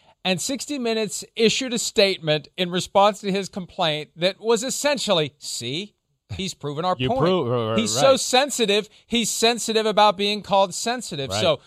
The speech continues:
Speaker 1: th-, this is, this is the whole human being that is making this decision, and we have to consider that he does not like to be criticized. He does not like to be called out.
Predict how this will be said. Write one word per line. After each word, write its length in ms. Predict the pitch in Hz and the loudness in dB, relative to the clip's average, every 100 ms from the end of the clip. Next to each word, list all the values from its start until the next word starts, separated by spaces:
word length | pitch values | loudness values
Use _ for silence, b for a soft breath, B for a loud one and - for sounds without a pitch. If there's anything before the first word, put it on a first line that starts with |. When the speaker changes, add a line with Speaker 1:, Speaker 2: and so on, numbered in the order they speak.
| b b b | b b b
Speaker 1:
th-, 180 | 208 180 | 0 2
this 220 | 226 - | 0 0
is, 100 | 262 | -2
this 220 | 196 220 | -2 -4
is 140 | 285 - | -6 -8
the 180 | 277 226 | -6 -4
whole 460 | - 220 240 247 | -2 4 6 6
human 420 | 175 233 240 226 175 | 2 -6 -6 -6 -2
being 460 | 214 196 139 95 - _ _ _ _ _ | 2 2 2 -4 -20 _ _ _ _ _
that 120 | 180 185 | -2 0
is 120 | 160 | 0
making 340 | 185 180 175 | 0 0 -4
this 180 | 170 156 | -6 -6
decision, 540 | 170 - 233 196 143 | -8 -2 0 0 -2
and 80 | 139 | -6
we 140 | 151 151 | -4 -2
have 220 | 160 156 | -2 -2
to 60 | 185 | -6
consider 580 | 208 202 - 269 156 147 | -8 -8 -6 -4 -2 -2
that 160 | 165 | -4
he 140 | 160 170 | -4 0
does 240 | 180 165 | 0 2
not 200 | 190 180 | 0 2
like 220 | 196 226 | 2 0
to 80 | 220 | -2
be 140 | 185 180 | -4 -6
criticized. 800 | - 143 123 - 104 - - | -4 -4 -4 -6 -6 -6 -10
He 80 | 170 | -4
does 180 | 196 165 | -2 0
not 240 | 190 190 | 0 2
like 240 | 175 220 - | 4 2 0
to 80 | 160 | -6
be 160 | 156 | -6
called 340 | 143 151 131 120 | -4 0 2 2
out. 260 | 113 131 | 0 0